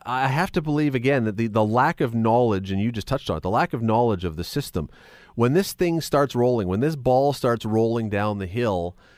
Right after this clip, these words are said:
is that a s-, is it a system that lends itself to being able to find an exit ramp for that ball rolling down the hill, or once it's rolling, it's just gonna keep rolling?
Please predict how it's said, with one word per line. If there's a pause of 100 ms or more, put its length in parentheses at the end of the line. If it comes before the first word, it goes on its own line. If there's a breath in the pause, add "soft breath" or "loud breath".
(520 soft breath)
is
that
a
s-,
is
it
a
system
that (180)
lends
itself
to
being
able
to
find
an
exit
ramp
for
that
ball
rolling
down
the
hill,
or
once
it's
rolling,
it's
just
gonna
keep
rolling?